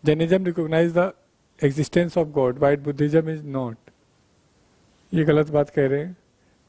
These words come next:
दोनों में से किसी ने भी भगवान को नहीं माना है। Jainism does not condemn the varna system, while Buddhism, हाँ, ये चलो, इन्होंने वर्ण व्यवस्था का विरोध तो नहीं किया है, लेकिन इन्होंने विरोध किया है।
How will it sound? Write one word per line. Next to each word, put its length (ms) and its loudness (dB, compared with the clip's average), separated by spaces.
दोनों 200 0
में 80 2
से 140 -2
किसी 260 0
ने 100 0
भी 80 0
भगवान 360 0
को 220 -8
नहीं 200 2
माना 260 -2
है। 100 -10
Jainism 380 2
does 240 4
not 240 -6
condemn 360 0
the 60 4
varna 280 2
system, 380 -4
while 260 2
Buddhism, 480 -2
हाँ, 180 -4
ये 180 0
चलो, 320 -2
इन्होंने 240 0
वर्ण 240 4
व्यवस्था 340 0
का 100 0
विरोध 340 -2
तो 60 0
नहीं 220 0
किया 220 2
है, 100 -4
लेकिन 1040 -8
इन्होंने 240 2
विरोध 340 0
किया 400 2
है। 180 -6